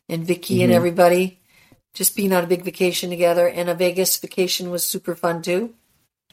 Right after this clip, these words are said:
Speaker 1: So
Speaker 2: Yes. Do you think Cara will ever do Housewives if she was offered?
Speaker 1: You know, Cara was trying to do a, um, tackle and flip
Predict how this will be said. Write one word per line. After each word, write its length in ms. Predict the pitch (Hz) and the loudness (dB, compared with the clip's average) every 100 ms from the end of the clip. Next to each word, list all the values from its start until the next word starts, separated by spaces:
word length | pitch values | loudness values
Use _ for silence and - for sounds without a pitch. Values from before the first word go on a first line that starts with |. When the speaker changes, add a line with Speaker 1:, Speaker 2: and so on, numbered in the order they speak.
| _ | _
Speaker 1:
So 280 | - 170 160 | -2 0 4
Speaker 2:
Yes. 600 | - - - - - - _ _ _ _ - | 4 2 -2 -4 -6 -10 _ _ _ _ -10
Do 120 | 139 | -4
you 120 | 160 | -2
think 400 | 160 175 170 - - - - - _ | 2 2 0 -6 -16 -16 -18 -20 _
Cara 400 | - 151 151 147 | 2 6 6 6
will 160 | 131 123 | 4 2
ever 220 | 117 113 | 0 -2
do 160 | 107 | -4
Housewives 580 | 104 98 - 104 98 98 - | -8 -10 -10 -8 -6 -6 -10
if 80 | 127 | -10
she 180 | - | -8
was 160 | 120 117 | -6 -2
offered? 460 | 117 110 - 67 - - | -2 -2 -6 -8 -10 -6
Speaker 1:
You 100 | 262 | -2
know, 160 | 330 311 | -2 -2
Cara 380 | - 285 311 | 2 4 4
was 160 | 311 302 | 2 -4
trying 340 | - 262 254 262 | -2 -2 0 -2
to 120 | 262 | -6
do 240 | 226 233 208 | -6 -6 -2
a, 380 | 185 196 190 - | 0 2 0 -2
um, 460 | 185 180 175 170 - _ _ _ _ _ _ _ _ _ _ _ _ | -2 -2 -2 -6 -18 _ _ _ _ _ _ _ _ _ _ _ _
tackle 400 | - 214 214 196 | 2 2 2 -2
and 160 | 175 170 | -2 -2
flip 380 | 196 180 180 | 4 4 4